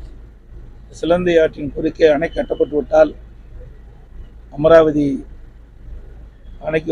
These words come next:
வருகின்ற நீர் வற்றிவிடும். அதில் பாசனம் பெறுகின்ற விவசாயிகள் பெரும் பாதிக்கப்பட்டுள்ளார்கள். குடிநீர் மக்கள் பெரிதும் பாதிக்கப்பட்டுள்ளார்கள். ஆகவே இந்த விடியா திமுக அரசு உடனடியாக கவனம் செலுத்தி இந்த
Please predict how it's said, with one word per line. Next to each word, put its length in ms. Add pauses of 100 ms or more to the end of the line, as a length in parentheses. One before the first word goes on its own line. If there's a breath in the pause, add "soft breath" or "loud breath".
வருகின்ற 340 (200)
நீர் 300 (800)
வற்றிவிடும். 580 (1300)
அதில் 300
பாசனம் 400
பெறுகின்ற 400
விவசாயிகள் 460
பெரும் 240
பாதிக்கப்பட்டுள்ளார்கள். 760 (100)
குடிநீர் 400 (880)
மக்கள் 280 (200)
பெரிதும் 360
பாதிக்கப்பட்டுள்ளார்கள். 920 (840)
ஆகவே 240
இந்த 160
விடியா 240 (140)
திமுக 340
அரசு 320 (240)
உடனடியாக 720
கவனம் 300
செலுத்தி 380 (1400)
இந்த 140